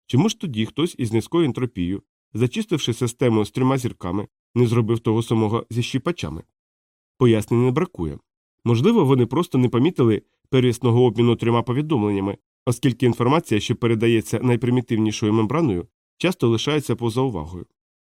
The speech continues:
Але поміж мільйонів світів хтось усе-таки мав це помітити,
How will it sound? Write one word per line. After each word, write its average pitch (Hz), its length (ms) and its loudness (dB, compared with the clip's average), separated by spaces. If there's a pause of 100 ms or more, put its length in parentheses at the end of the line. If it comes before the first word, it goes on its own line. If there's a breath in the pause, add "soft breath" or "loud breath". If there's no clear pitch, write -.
Але 117 260 4
поміж 113 320 2
мільйонів 113 380 2
світів 180 400 -4 (360)
хтось - 340 -2
усе-таки 131 520 -2
мав 135 200 2
це - 160 -2
помітити, 90 560 -4